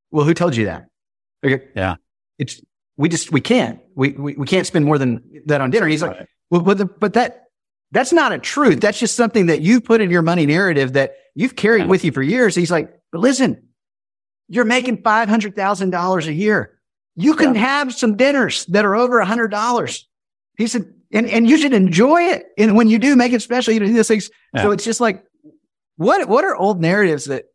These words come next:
Speaker 1: just are, they're out of date even, or they're just not serving us as well anymore? Um, that, that, <laughs> that used to be, I don't know. And we got, we got Justin on, on the, on the line with us today too.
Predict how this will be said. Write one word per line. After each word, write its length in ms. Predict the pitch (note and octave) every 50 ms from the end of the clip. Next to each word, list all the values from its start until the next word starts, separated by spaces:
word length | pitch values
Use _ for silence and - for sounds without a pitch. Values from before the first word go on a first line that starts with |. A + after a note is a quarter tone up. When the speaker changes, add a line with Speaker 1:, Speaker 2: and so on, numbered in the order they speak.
| _ _ _ _ _ _ _ -
Speaker 1:
just 220 | A#3 - - -
are, 300 | D4 F#3 C3 - - - -
they're 120 | C#3 A#2+
out 140 | D#3 A3 D4+
of 180 | A#3 C#3 G#2+ F#2
date 400 | A#2+ C#3+ A3+ D#4+ C#4+ - - -
even, 280 | - B2+ C3 A#2 A#2+ A2+
or 80 | B2 B2
they're 120 | B2+ C3+
just 140 | C#3 F3+ G#3
not 140 | A#3 G3+ -
serving 380 | - - E3 G3+ D4 D#4+ B3 C3+
us 160 | A#2 - -
as 120 | G#2+ G2+
well 260 | A2 A2+ A#2 A2 A#2
anymore? 520 | A#2 A#2 A2+ A2+ A2+ A2+ A2+ A2 A2+ A2+ _ _ _ _ _ _ _ _ _ _ _ _ _
Um, 340 | B2+ C3 C3 B2+ A#2+ A2+ G#2
that, 320 | F#2+ B2+ B2 A#2 A#2 B2
that, 840 | A#2+ D3+ B2+ A#2 - A3+ F#3+ - - - - _ - - - - -
<laughs> 40 | -
that 160 | F3 D#3 -
used 200 | F#3+ A3 G#3+ -
to 60 | F#3+
be, 240 | F3 G3 D#3+ - - - _ _ -
I 60 | G#3
don't 100 | A#3+ A3
know. 120 | A3 G3
And 140 | F3+ E3+ E3+
we 100 | F3 A#3 C4
got, 160 | A3+ - -
we 120 | F#3 F#3+ A#3
got 100 | G#3 -
Justin 360 | C#3 F3 F3+ G3 F#3 A#3 F3
on, 160 | D#3 D3+ D3+ D3
on 140 | D3 D3+ C#3+
the, 240 | C3+ C3+ C3+ -
on 120 | D3 C#3+ C#3
the 120 | C3 B2
line 220 | A#2+ C3+ C#3 C#3+ D3
with 80 | C#3
us 140 | C#3 C3 -
today 260 | - C3 C3+ C#3 C3+
too. 380 | B2+ - D#3 D#3+ D#3 D3 B2